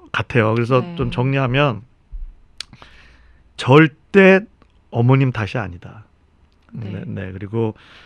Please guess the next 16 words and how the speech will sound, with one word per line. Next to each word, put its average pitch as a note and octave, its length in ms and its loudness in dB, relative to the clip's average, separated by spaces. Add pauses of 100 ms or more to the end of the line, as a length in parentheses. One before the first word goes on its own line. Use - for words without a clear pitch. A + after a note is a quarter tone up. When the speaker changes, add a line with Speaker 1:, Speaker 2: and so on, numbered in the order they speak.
(180)
Speaker 1:
어머님 D#3 500 8
덕분에 C3+ 580 2 (260)
그래도 A#2 260 2
이 A#2+ 120 2
가족이 G#2 720 -6 (320)
이렇게 A2 220 -4
잘 A2+ 260 -6
유지되고 G#2 640 -6
Speaker 2:
음. G3 180 -14 (440)
Speaker 1:
있다. F2 540 -4 (520)
예, F#2+ 240 -8
좀 A2 200 0 (240)
아버님이 C#3 420 2
조금 D#3 300 -4
더 B2+ 100 2
해주시면 B2+ 600 -6